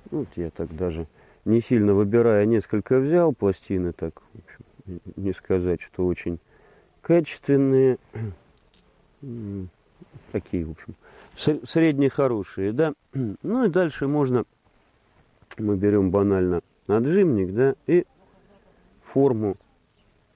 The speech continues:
вот этой вот пластинки, да, мы вот так вот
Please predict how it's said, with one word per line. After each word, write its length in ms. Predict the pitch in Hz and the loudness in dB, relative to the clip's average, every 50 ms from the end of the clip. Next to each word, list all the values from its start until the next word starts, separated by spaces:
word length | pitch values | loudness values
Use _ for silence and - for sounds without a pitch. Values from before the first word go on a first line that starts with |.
| _ _ _ _ _ _ _ _ 107 | _ _ _ _ _ _ _ _ -10
вот 200 | 98 92 87 - | -8 -6 -4 -4
этой 260 | 95 90 - 90 87 | -4 -4 -4 -4 -4
вот 160 | 87 87 82 | -2 -4 -6
пластинки, 720 | - - 92 90 92 - - - 120 117 110 101 - - 80 | -6 -4 -2 -2 -2 -2 -4 -2 -2 -2 -2 -2 -4 -10 -12
да, 260 | 76 80 90 95 95 - _ _ _ _ - | -10 -8 -8 -8 -8 -10 _ _ _ _ -10
мы 180 | 87 95 98 - - - - _ - - _ _ _ | -8 -8 -8 -8 -10 -16 -20 _ -20 -20 _ _ _
вот 220 | - 95 95 92 - _ | -8 -8 -8 -8 -8 _
так 280 | - 98 95 90 - - | -6 -6 -6 -4 -4 -4
вот 180 | 98 101 98 | -4 -4 -4